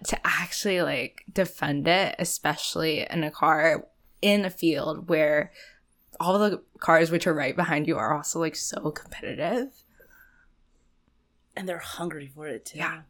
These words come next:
Speaker 1: It was, it was
Speaker 2: It is
Speaker 1: such good driving for him, especially the way that he defended from Lewis at the end. Genuinely, like, Lewis could have overtaken him, and it would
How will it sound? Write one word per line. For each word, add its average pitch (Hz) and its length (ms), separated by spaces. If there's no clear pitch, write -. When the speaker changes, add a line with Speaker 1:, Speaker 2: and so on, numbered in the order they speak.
Speaker 1:
It 196 100
was, 214 200
it 196 120
was 202 180
Speaker 2:
It - 20
is - 160
Speaker 1:
such 170 440
good 175 120
driving 160 260
for 180 100
him, 143 220
especially 170 760
the 165 120
way 147 240
that 147 300
he 143 480
defended 151 500
from 156 240
Lewis 104 400
at - 60
the - 100
end. 156 380
Genuinely, 214 920
like, 131 480
Lewis 160 400
could 175 140
have 147 100
overtaken - 540
him, 147 280
and 143 360
it - 80
would 151 80